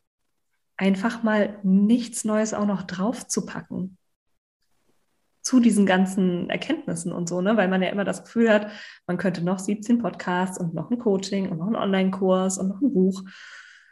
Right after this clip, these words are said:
Und manchmal ist es das einfach nicht. Ja, manchmal darf wirken, was gerade wirkt. Manchmal darf man vielleicht auch noch mal ein bisschen gucken,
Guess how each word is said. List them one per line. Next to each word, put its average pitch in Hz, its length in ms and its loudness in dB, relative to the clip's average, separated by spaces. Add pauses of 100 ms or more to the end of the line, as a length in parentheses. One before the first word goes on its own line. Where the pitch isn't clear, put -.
(760)
Und 196 200 0
manchmal 233 420 4
ist 233 120 2
es 220 100 2
das 165 160 -2
einfach 165 380 0
nicht. 170 320 -4 (640)
Ja, 196 180 2
manchmal 202 400 4
darf 196 440 2 (1000)
wirken, 226 540 2
was 202 160 0
gerade 185 380 0
wirkt. 285 420 0
Manchmal 196 300 -2
darf 190 180 0
man 202 100 -2
vielleicht 185 300 -4
auch 196 80 -4
noch 190 140 -4
mal 190 80 -2
ein 180 100 0
bisschen 185 280 -6
gucken, 269 680 2